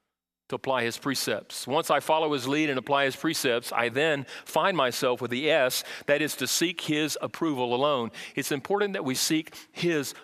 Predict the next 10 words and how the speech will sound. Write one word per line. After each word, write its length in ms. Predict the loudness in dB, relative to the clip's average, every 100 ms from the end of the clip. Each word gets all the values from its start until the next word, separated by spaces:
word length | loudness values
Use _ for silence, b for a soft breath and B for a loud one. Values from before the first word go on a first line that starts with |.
| B
approval 560 | -8 -2 -2 0 -4 -6 b -4
alone. 440 | -2 -2 -4 -10 -16 _ _ _ _ -16 B B
I 60 | 4
mean, 140 | 4
the 80 | 2
question 500 | 2 0 2 2 2
really 380 | 2 2 2 4
is, 480 | 2 0 -10 -10 -2
in 160 | 0
life, 500 | 4 4 2 -2 -8